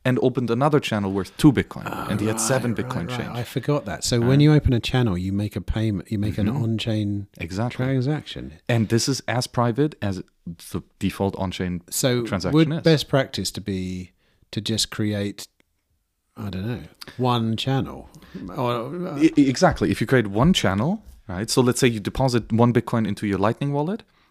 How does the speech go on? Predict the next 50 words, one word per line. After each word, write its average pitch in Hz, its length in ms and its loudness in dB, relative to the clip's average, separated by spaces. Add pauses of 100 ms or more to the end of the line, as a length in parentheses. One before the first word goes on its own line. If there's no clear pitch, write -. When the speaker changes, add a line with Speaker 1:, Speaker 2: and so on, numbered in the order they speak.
(140)
Speaker 1:
and 123 120 4
then 123 120 4
you 123 120 2
open 131 220 2
a 120 60 0
channel 117 260 -2
of 101 100 -4
exactly 104 480 -2
one 95 220 -4
Bitcoin. - 460 -10
So - 160 0
you 101 80 2
don't 117 180 0
get 104 160 -2
a 101 60 0
change 90 280 -4
output. - 460 -14
So - 140 0
your 101 120 2
channel 135 440 -2
opening 127 360 2
transaction 90 680 -8 (280)
has 95 180 -4
one 101 180 0
input 127 400 -2 (320)
and 104 100 2
one 98 140 0
output, - 400 -12 (580)
right? 87 280 -8
And, 98 340 0
and 98 240 -2
so 107 160 2
future, 101 600 0 (260)
there's, 90 380 -10
there's - 180 -12
no 101 120 -4
future 98 460 -2 (320)
transaction 101 480 -2
to - 60 -20
be 101 100 -6
opened, 87 300 -6
right? 85 160 -8
So 110 100 -2
that's 123 260 -2
one 104 140 -2
benefit 82 380 -8
that - 160 -12
you 85 40 -14
could - 200 -18
do. - 100 -16